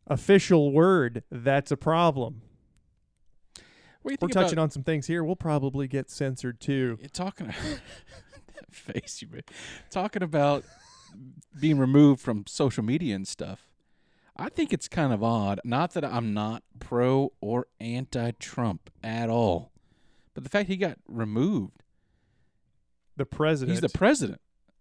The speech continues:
Speaker 2: Was the president.
Speaker 1: He was, right. If you believe there was a president.
Speaker 2: Well, <laughs> you know what I mean. What the hell, though?
Speaker 1: Right.
Speaker 2: Like, how could they? Alex Jones got taken off. Believe, love him or hate him.
Speaker 1: Yeah, like, what's the point of removing these people if,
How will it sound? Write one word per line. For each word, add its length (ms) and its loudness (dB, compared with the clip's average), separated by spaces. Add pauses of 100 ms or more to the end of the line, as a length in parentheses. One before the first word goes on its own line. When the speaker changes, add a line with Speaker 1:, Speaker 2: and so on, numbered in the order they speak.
(160)
Speaker 2:
Was 240 0
the 100 -2
president. 560 -6
Speaker 1:
He 80 -4
was, 340 2
right. 220 -10 (800)
If 200 -2
you 120 -2
believe 320 -2
there 120 -2
was 140 -6
a 40 -12
president. 460 -4
Speaker 2:
Well, 340 2 (200)
<laughs> 180 -20
you 120 -10
know 100 -4
what 100 -2
I 60 -2
mean. 220 -6 (840)
What 160 -2
the 140 0
hell, 260 -2
though? 240 -4 (340)
Speaker 1:
Right. 280 4 (120)
Speaker 2:
Like, 160 -8
how 200 -4
could 120 -6
they? 140 -6 (160)
Alex 240 0
Jones 400 -4
got 160 -4
taken 240 -2
off. 220 -6
Believe, 340 -2
love 320 0
him 100 -2
or 60 -2
hate 240 0
him. 160 -4 (1040)
Speaker 1:
Yeah, 200 -8
like, 200 -4
what's 180 -4
the 100 -8
point 340 -2
of 160 -8
removing 480 2
these 140 -2
people 320 -2
if, 160 -14